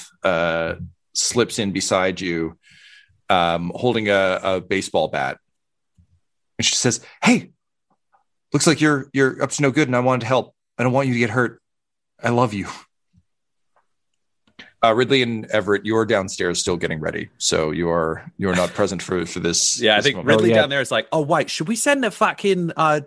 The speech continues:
Speaker 2: a dopey with her, like Doctor Skull? 'Cause I feel like having him sneak in when we're already in is kind of a bad move."
Speaker 3: Uh, sure. Let's
Speaker 2: Yeah, Doc-
Speaker 3: maybe find some clothes. Uh, I, I grab, like, a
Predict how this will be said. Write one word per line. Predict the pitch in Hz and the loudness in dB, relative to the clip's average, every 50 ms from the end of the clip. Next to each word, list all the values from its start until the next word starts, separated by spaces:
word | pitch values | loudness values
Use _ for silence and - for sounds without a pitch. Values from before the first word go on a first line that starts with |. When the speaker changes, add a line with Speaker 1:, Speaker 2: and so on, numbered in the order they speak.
| - - - | -8 -6 -6
Speaker 2:
a | 143 | -4
dopey | 123 - 160 156 180 175 - 190 170 | -2 0 0 2 2 0 0 -2 -2
with | 151 151 143 - | 0 0 0 2
her, | 220 190 110 82 78 95 | 2 2 2 2 0 0
like | 127 131 - - | 0 -2 0 0
Doctor | 143 170 160 - 170 147 | -2 -2 -2 0 -2 -4
Skull? | - - - 165 113 98 107 127 | -2 0 2 2 2 2 0 -4
'Cause | - - 139 131 - | -4 -6 -6 -4 -2
I | - 127 | -4 -2
feel | - - 233 208 | 0 2 4 4
like | 208 - | 4 4
having | - 180 170 170 165 | 2 0 -2 -2 -4
him | 160 143 | -4 -4
sneak | - - - 160 143 - | -6 -4 -2 -2 0 0
in | 160 135 | 0 0
when | 139 139 131 | 0 0 2
we're | 135 139 139 | 2 2 2
already | 135 131 127 135 147 | 2 2 2 2 0
in | 139 | 0
is | 120 - | 0 0
kind | - 139 127 | 0 0 0
of | 117 127 | 0 -2
a | 117 | 0
bad | - 143 139 135 127 | 2 4 4 4 2
move." | 143 151 135 - - - - _ _ _ _ _ _ _ _ _ _ _ _ _ _ _ _ _ _ _ _ _ _ _ _ _ _ - | 0 -2 -2 -2 -4 -6 -14 _ _ _ _ _ _ _ _ _ _ _ _ _ _ _ _ _ _ _ _ _ _ _ _ _ _ 2
Speaker 3:
Uh, | 101 95 90 87 85 80 78 78 78 - - _ _ _ _ _ _ _ - | 2 4 4 4 2 2 0 -4 -6 -8 -12 _ _ _ _ _ _ _ -10
sure. | - - - 135 110 90 - - - - - _ _ _ _ | -4 2 4 4 4 4 2 -2 -10 -18 -20 _ _ _ _
Let's | - 98 98 95 - - | -2 -2 -2 0 -2 0
Speaker 2:
Yeah, | - | 2
Doc- | 110 107 | 2 2
Speaker 3:
maybe | 101 92 95 95 90 87 87 | 2 2 0 -2 -2 -4 -6
find | 85 - 104 95 92 90 | -4 0 2 2 2 2
some | - 95 82 76 | -2 -4 -6 -4
clothes. | - - 101 95 95 92 92 92 85 78 - - - - - | 0 2 4 4 4 4 2 0 -2 -4 -6 -8 -10 -12 -8
Uh, | - 85 82 78 76 76 78 80 - 85 85 - - | -2 0 2 2 2 2 2 2 2 0 0 0 0
I, | 92 | 0
I | 90 | 2
grab, | - 98 95 87 85 80 | 2 4 4 4 2 2
like, | 87 85 82 - | 0 -2 -2 0
a | 87 82 80 76 | -2 -4 -4 -4